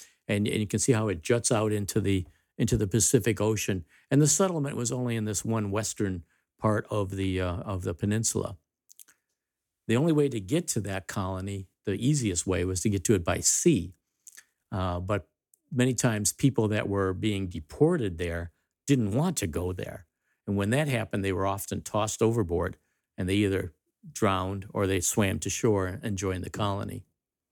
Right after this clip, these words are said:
Here's another photograph, a more recent one,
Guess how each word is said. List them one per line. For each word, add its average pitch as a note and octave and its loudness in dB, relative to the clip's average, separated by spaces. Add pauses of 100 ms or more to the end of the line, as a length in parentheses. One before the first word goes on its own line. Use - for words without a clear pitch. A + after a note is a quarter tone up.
(680)
Here's A#2+ 2
another A2+ 2
photograph, F#2+ 0
a G2 -6
more F2+ -2
recent G#2+ -2
one, F#2 -4